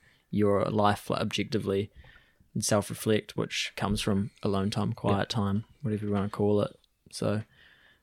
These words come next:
Speaker 1: I think it's, as an antidote, quiet,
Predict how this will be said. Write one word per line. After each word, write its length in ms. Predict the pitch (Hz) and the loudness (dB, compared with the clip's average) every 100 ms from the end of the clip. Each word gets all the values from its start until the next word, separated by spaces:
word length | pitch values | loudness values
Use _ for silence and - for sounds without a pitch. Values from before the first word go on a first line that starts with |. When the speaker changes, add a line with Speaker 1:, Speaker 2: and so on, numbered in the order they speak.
| _ - | _ -6
Speaker 1:
I 40 | |
think 200 | 110 98 | -2 0
it's, 420 | 104 - - - - _ _ - - | 0 0 -2 -2 -12 _ _ -20 0
as 140 | 135 123 | 6 8
an 100 | 123 | 8
antidote, 480 | 123 127 123 110 - | 8 6 8 4 6
quiet, 420 | - 131 117 - | 8 10 8 2